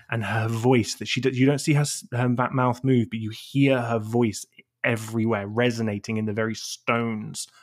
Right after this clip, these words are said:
of the walls and the floor. And you hear her say, "Spirits of Harrowstone, your torment here is over. Those five that would use you have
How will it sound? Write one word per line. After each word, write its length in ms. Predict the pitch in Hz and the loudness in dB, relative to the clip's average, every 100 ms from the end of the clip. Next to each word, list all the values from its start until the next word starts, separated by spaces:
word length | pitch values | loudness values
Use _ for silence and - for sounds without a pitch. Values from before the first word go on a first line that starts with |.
| - | -10
of 160 | 107 107 | -4 0
the 80 | |
walls 560 | 110 110 117 113 110 101 | 2 4 4 4 2 -2
and 140 | 120 107 | -6 -6
the 40 | |
floor. 580 | - - 110 107 107 - - - - _ | -6 -2 0 0 -4 -8 -14 -20 -20 _
And 100 | 110 | 2
you 60 | 107 | 4
hear 220 | 113 113 | 4 4
her 80 | 110 | 2
say, 380 | - 110 110 - _ _ _ _ _ _ | 0 -4 -4 -6 _ _ _ _ _ _
"Spirits 800 | - - - 135 135 135 - - _ _ - | -8 -2 4 4 4 0 -8 -10 _ _ -6
of 120 | 113 | -4
Harrowstone, 800 | 123 127 123 110 - 104 101 98 _ _ - - | 0 2 2 -2 -6 -8 -10 -14 _ _ -20 -10
your 360 | 131 131 135 113 | 0 6 6 4
torment 640 | - - 143 147 143 143 | -2 2 6 6 4 0
here 520 | - 139 135 123 117 - - | -2 4 6 6 4 -2 -6
is 200 | 127 117 - | -2 -2 0
over. 420 | 123 120 110 113 | 2 2 2 -2
Those 420 | 107 131 143 147 | 2 6 6 4
five 500 | - - 135 135 131 139 | 0 2 4 4 2 0
that 180 | 120 | -2
would 160 | 123 113 | -2 -4
use 500 | 117 131 143 135 123 | 0 2 4 4 4
you 140 | 139 | 2
have 280 | 127 120 104 | 2 -2 -6